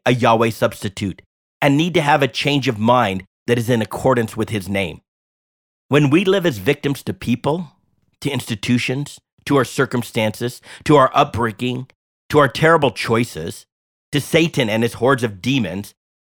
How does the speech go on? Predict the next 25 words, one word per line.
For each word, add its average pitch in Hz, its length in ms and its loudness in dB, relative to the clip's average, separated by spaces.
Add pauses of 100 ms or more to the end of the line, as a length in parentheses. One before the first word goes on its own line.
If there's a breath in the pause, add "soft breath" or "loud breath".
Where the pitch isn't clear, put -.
(240)
we 165 380 2
deny 135 460 0
his 131 240 -2
name 123 260 -2
because 117 340 -4
we 131 200 -2
ascribe 135 540 -2
to 151 120 -4
others 120 320 0 (380)
power 160 480 4
and 131 120 0
authority 123 600 0 (240)
that 123 160 -4
they 147 160 4
just 131 480 -2
do 131 160 0
not 113 200 0
have. 104 380 -2 (720 loud breath)
On 131 120 2
the 139 60 2
flip 214 260 0
side 127 220 2
of 107 80 -2
that 113 180 -2
coin, 110 380 -4